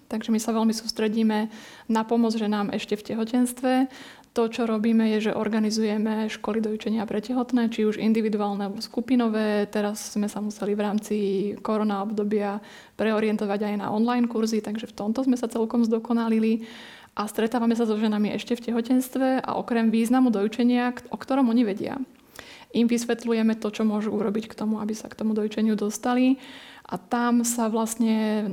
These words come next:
zameriavame na tie najdôležitejšie kroky, čo je hlavne kontakt koža na kožu po pôrode.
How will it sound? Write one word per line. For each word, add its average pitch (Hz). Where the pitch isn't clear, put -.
zameriavame 214
na 202
tie 196
najdôležitejšie 208
kroky, 202
čo 214
je 208
hlavne 196
kontakt 220
koža 214
na 208
kožu -
po -
pôrode. 247